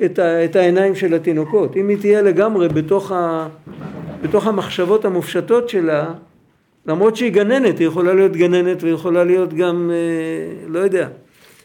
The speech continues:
הבעל שם טוב היה, לפני שהוא התגלה,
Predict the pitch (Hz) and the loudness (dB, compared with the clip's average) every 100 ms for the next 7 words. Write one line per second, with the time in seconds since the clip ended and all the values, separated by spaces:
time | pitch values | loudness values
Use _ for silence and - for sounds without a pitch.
0 | _ 151 151 165 220 247 - 175 156 165 | _ -4 -2 0 0 -2 0 0 2 2
1 | 185 185 175 170 156 - _ _ _ - | 2 2 0 -2 -4 -12 _ _ _ -10
2 | 165 190 202 202 214 196 151 180 185 240 | -10 -2 -2 -2 -4 -4 0 2 2 2
3 | 185 185 | 0 -2